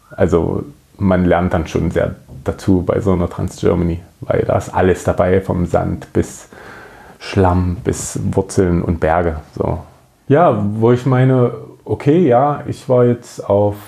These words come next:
ähm, siebenunddreißiger unterwegs und ja, es ist Fakt, äh,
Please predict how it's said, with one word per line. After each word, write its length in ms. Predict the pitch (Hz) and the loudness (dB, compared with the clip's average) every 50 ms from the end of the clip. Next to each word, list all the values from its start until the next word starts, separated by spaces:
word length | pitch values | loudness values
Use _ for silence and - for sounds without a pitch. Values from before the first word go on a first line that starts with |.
| - - - - | -20 -14 -8 -6
ähm, 640 | 98 98 101 98 98 95 95 95 92 92 87 87 85 | -4 -2 -2 -2 -2 -2 -2 -2 -2 -2 -4 -4 -2
siebenunddreißiger 920 | 90 107 139 165 165 160 151 147 123 127 127 131 127 131 135 127 - 127 | 0 0 2 2 2 0 -2 -2 0 2 2 2 2 0 -4 -2 -2 -2
unterwegs 760 | 120 120 120 113 117 110 113 117 117 117 117 - - - - - - - - - - - - - _ | -2 -2 -2 -2 -2 0 0 0 0 -2 -4 -12 -20 -20 -20 -20 -20 -20 -20 -20 -20 -20 -20 -20 _
und 480 | - 107 104 107 101 101 101 - - | 0 2 2 2 2 -2 -4 -2 0
ja, 400 | 107 104 104 101 98 90 - - - - _ _ _ - - | 2 4 4 4 2 0 -4 -10 -18 -20 _ _ _ -12 -10
es 160 | 104 98 - | -10 -6 -6
ist 100 | 101 - | -8 -8
Fakt, 400 | - - 104 101 - - - - - | -2 -4 -4 -4 -4 -10 -14 -8 -2
äh, 400 | 92 101 101 98 98 95 98 | 0 2 2 2 2 0 -2